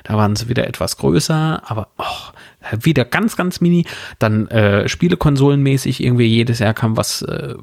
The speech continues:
anderes raus, also nicht nur anders, sondern eben auch besser und performance-technisch. Computer, zack, zack, zack, äh, Microsoft, I B M, Fujitsu, äh, irgendwann Fujitsu, Siemens sogar.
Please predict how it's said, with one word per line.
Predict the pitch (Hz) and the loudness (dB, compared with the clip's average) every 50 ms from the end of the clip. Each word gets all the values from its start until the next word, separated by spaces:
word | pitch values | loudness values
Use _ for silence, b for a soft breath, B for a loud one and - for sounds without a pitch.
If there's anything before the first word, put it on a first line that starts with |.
| 143 135 - - | -16 -16 -10 -4
anderes | - 135 165 190 160 151 151 143 - - | -2 0 0 2 2 0 0 0 0 0
raus, | 113 131 139 139 127 - - - - | 0 0 0 0 -2 -4 -6 -10 -10
also | - - - - 117 - - - | -10 -12 -10 -10 -10 -8 -6 -4
nicht | 110 107 104 107 - - | -2 -2 -2 -2 0 2
nur | 120 110 98 - | 2 2 4 4
anders, | 110 117 151 160 151 - | 4 4 4 2 2 0
sondern | 135 120 120 117 117 | 0 0 2 0 0
eben | - - 113 120 123 | 0 -2 -2 -4 -4
auch | - 113 - | -4 -6 -6
besser | - - 139 - - 160 160 160 - - - - | -4 -4 -2 -2 0 0 2 2 0 -2 -4 -10
und | 107 117 104 101 - | -12 -12 -12 -8 -4
performance-technisch. | - 110 - - 123 135 143 151 156 147 - - - 131 - - 135 131 - B B B B B B B | -4 -2 0 0 2 2 2 2 0 -2 -2 -2 -2 -4 -2 -2 -4 -4 -4 B B B B B B B
Computer, | - 120 117 - - 160 165 165 170 156 139 131 - | -4 -4 -2 0 0 2 2 2 2 2 0 0 -2
zack, | - - 135 - - | -4 -4 -4 -4 -4
zack, | - 147 127 - - | -4 -4 -4 -2 0
zack, | - 143 135 - - B B B B B - | 0 0 0 0 -4 B B B B B -2
äh, | 143 123 | 0 0
Microsoft, | 110 107 113 123 - - 139 - 139 135 123 - - - - - - - | 2 2 2 0 0 0 0 2 2 2 2 0 -4 -12 -14 -6 -2 0
I | 120 | 2
B | 120 123 123 | 4 4 4
M, | - - 123 123 135 135 131 127 123 - | 4 2 2 2 4 4 2 2 0 0
Fujitsu, | - - 131 127 127 131 135 131 - - 143 135 131 131 127 123 120 B B B B B B B B B B _ _ _ _ _ _ _ _ _ _ - | 0 2 2 4 4 2 2 0 -2 0 2 4 4 4 4 2 0 B B B B B B B B B B _ _ _ _ _ _ _ _ _ _ 0
äh, | - 120 117 117 - 117 | 2 2 4 4 2 2
irgendwann | 120 120 123 123 113 110 | 2 4 4 2 2 2
Fujitsu, | - 127 120 113 113 113 - - 120 | 2 2 2 2 2 0 0 -2 -2
Siemens | 113 127 131 143 147 143 135 131 123 - | 2 2 4 4 4 2 2 0 0 -2
sogar. | 123 123 131 131 127 120 | 0 0 2 2 0 0